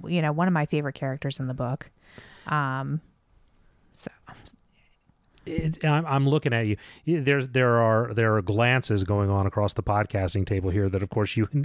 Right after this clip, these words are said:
Speaker 2: you in the audience can't see. Um, and it, it's just interesting to me because, you know, we say the name Devi, and you're like,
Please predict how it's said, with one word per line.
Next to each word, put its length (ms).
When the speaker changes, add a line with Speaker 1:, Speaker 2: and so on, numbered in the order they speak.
Speaker 2:
you 120
in 80
the 120
audience 300
can't 280
see. 440
Um, 460
and 380
it, 200
it's 180
just 220
interesting 500
to 60
me 180
because, 560
you 160
know, 160
we 300
say 300
the 120
name 260
Devi, 420
and 120
you're 140
like, 220